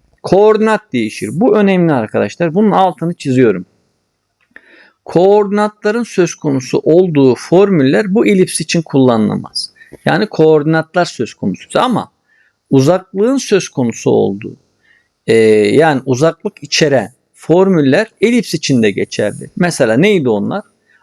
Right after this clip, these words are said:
Asal eksen uzunluğuna iki A demiştim. Yine asal eksen uzunluğu iki A bu elips içinde. Yedek eksen uzunluğu yine iki B arkadaşlar. Odaklar arası uzaklık yine iki C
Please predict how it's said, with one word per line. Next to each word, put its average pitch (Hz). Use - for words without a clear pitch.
Asal 214
eksen 202
uzunluğuna 175
iki 185
A 139
demiştim. 107
Yine 294
asal 147
eksen 117
uzunluğu 101
iki -
A 92
bu 139
elips 110
içinde. 101
Yedek 196
eksen 185
uzunluğu 147
yine 208
iki 131
B 107
arkadaşlar. 101
Odaklar 196
arası 202
uzaklık 170
yine 185
iki 143
C 117